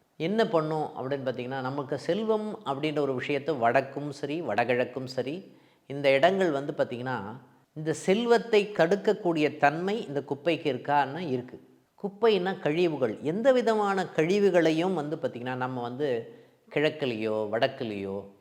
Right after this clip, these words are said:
அதை வச்சிருந்தோம் அப்படின்னு சொன்னா, அது சம்பந்தப்பட்ட நிகழ்வுகள் பிரச்சனை கொடுக்கக்கூடிய தன்மை இருக்குமா? இருக்கும். முக்கியமாக இந்த குப்பைகளை எங்க வைக்கணும்? ஒரு கழிவு அப்படின்னு சொன்னா, அந்த குப்பைகளை எங்க வைக்க வேண்டும்? இப்போ வடக்கு பக்கத்துல வந்து நீங்க குப்பைகளை வச்சிருக்கீங்க.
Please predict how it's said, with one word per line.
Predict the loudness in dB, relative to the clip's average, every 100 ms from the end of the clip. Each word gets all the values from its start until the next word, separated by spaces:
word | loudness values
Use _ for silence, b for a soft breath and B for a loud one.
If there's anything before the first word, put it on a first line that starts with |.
| _
அதை | -4 -2
வச்சிருந்தோம் | -2 -2 -2 -2 -4 -4 -6
அப்படின்னு | -10 -8 -8
சொன்னா, | -8 -4
அது | -2 -2
சம்பந்தப்பட்ட | -6 -6 -4 -6 -6 -6
நிகழ்வுகள் | -6 -6 -6 -6
பிரச்சனை | -8 -10 -8 -6
கொடுக்கக்கூடிய | -6 -8 -8 -8 -6
தன்மை | -8 -8 -6
இருக்குமா? | -8 -10 -12 -10
இருக்கும். | -12 -14 -20 _ _ _ _ _
முக்கியமாக | -4 4 8 10 10
இந்த | 8 4
குப்பைகளை | 0 0 6 6 8 6 6
எங்க | 4 4
வைக்கணும்? | 4 4 -2 -4
ஒரு | -4 0
கழிவு | 2 2 2 4 4 4
அப்படின்னு | 2 0 0
சொன்னா, | 0 2 2
அந்த | 2
குப்பைகளை | -4 -2 2 4 4
எங்க | 2 0 0
வைக்க | 0 -2
வேண்டும்? | -4 -4 -8 -12
இப்போ | -10 -8 2
வடக்கு | 6 6 4
பக்கத்துல | 2 2 0 -2
வந்து | 0 0 -2 -6 -6
நீங்க | -6 -6
குப்பைகளை | -8 -2 0 2 0
வச்சிருக்கீங்க. | -2 -6 -6 -8 -10